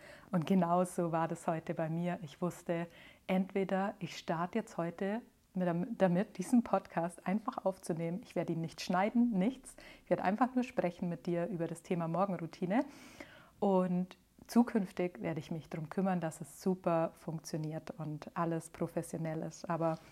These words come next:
heute starte ich jetzt einfach, damit ich's gemacht habe.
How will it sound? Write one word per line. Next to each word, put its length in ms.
heute 480
starte 460
ich 100
jetzt 200
einfach, 400
damit 420
ich's 200
gemacht 340
habe. 100